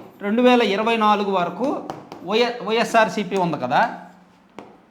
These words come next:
ఇప్పుడు టీడీపీ ఏం చేస్తుంది? రెండు వేల ఇరవై నాలుగులో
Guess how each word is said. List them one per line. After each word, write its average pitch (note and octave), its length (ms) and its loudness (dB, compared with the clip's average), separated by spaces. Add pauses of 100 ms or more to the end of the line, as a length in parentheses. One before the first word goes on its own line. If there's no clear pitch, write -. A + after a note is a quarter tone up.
(2500)
ఇప్పుడు A3 220 -4
టీడీపీ C4 440 2
ఏం A#3+ 240 2
చేస్తుంది? G#3+ 400 4
రెండు G#3+ 200 2
వేల B3 160 6
ఇరవై G#3+ 260 4
నాలుగులో G#3 640 4